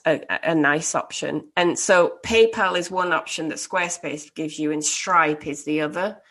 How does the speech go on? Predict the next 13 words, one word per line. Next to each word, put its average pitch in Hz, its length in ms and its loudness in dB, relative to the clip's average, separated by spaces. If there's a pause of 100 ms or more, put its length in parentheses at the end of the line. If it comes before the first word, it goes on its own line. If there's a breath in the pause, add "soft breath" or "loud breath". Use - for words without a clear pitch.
(120)
which - 280 -4
is 190 160 0
a 151 60 -2
payment 170 560 -4
processor 170 720 -4
that - 140 -6
I 165 60 -2
know 156 160 -4
you 151 240 0
use 151 480 0
and 156 140 -4
I 151 120 -2
use. 151 500 -4